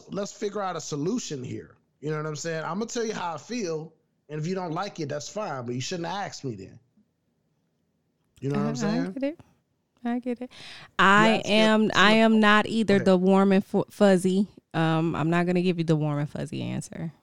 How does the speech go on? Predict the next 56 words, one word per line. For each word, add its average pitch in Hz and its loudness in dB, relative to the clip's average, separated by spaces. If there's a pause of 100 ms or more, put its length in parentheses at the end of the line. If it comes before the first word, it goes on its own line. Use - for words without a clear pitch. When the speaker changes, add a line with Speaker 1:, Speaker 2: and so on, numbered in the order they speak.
(240)
Speaker 2:
you 143 -8
know, 135 -6
and, 143 -4
and 131 -2
Speaker 1:
If - -14
you 147 0
Speaker 2:
I 151 -2
Speaker 1:
don't 151 -4 (140)
like 151 -2
Speaker 2:
have - -8
Speaker 1:
it, 226 -10
you 208 -12 (100)
don't 226 -12 (140)
like 247 -12
it. 131 -8 (920)
Speaker 2:
Yeah. 160 0 (2500)
I, - -2
I, - 2 (180)
I 175 0
can't 143 -2
do 113 -6
it. - -12 (1000)
I 143 -4
can't 117 -8
do 82 -10
it. - -14
And, 151 -6
and 170 2
I've 190 4
lost 165 4
friends 160 -2
and 156 0
I 156 0
fell 156 -2
out 147 0
with 147 -2
friends 143 -4 (520)
about 160 0
it, 147 -4
but 147 -4
I'm 156 0
not 151 -2
giving 131 -2
you 135 -4
the 139 -6
warm 113 -4
and 131 -4
fuzzy - -8
answer 123 -8
just 147 -4
because 147 -6
that's 139 -4
something 127 -4
you 143 -4
wanna 90 -4
hear. 165 -4